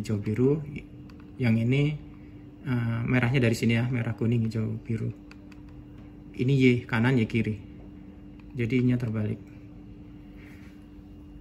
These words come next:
Nah, kemudian ya sebelumnya harus dipastikan juga ya bahwa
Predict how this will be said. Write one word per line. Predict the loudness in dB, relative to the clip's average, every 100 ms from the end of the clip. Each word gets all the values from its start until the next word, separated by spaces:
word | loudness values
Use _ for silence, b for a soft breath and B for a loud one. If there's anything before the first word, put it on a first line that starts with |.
| -6
Nah, | 4
kemudian | 6 10 12 12 12 10 4 -8 -14 -4
ya | 8 8
sebelumnya | 10 10 10 12 10
harus | 10 6
dipastikan | 6 4 6 8 8
juga | 8
ya | 10 8 8
bahwa | 8 8 6 6 6